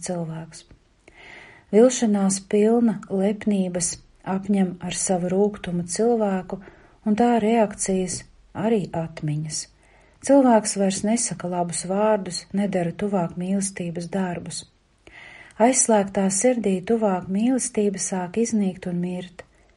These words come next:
Kaut arī daudzos gadījumos varat būt dāsni, tomēr vilšanās jūsu dvēselē atstās savu nospiedumu.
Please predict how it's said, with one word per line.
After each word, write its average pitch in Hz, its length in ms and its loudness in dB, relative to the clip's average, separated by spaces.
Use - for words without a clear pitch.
Kaut 175 240 0
arī 185 180 2
daudzos 196 480 2
gadījumos 196 600 0
varat 190 280 -2
būt 175 220 -6
dāsni, 208 560 -2
tomēr 254 420 4
vilšanās 202 840 0
jūsu 185 480 -4
dvēselē 180 760 -4
atstās 170 600 -2
savu 180 240 -4
nospiedumu. 175 800 -6